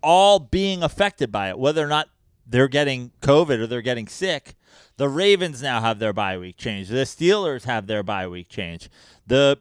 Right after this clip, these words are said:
Patriots had to play a game without one player. Like, the whole thing throws it off. Like, the idea that us, we get a Super Bowl champion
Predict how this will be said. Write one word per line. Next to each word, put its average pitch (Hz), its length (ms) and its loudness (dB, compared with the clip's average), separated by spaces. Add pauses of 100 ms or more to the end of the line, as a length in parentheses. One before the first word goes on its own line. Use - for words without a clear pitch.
Patriots 156 720 -2 (160)
had 135 160 0
to 131 80 -2
play 127 260 2
a 120 40 0
game 117 240 -4
without 107 360 -6
one 104 220 -6
player. 87 380 -4 (260)
Like, 127 220 -2 (640)
the 127 140 4
whole 214 420 6
thing 170 520 -2 (600)
throws 156 300 6
it 175 60 -2
off. 185 320 -4 (260)
Like, 135 260 -4
the 156 180 -2
idea 175 800 0
that 135 300 -2
us, 120 260 -2
we 127 160 -8
get 147 240 0
a 123 100 -4
Super 208 580 0
Bowl 165 600 -4 (340)
champion 110 800 -10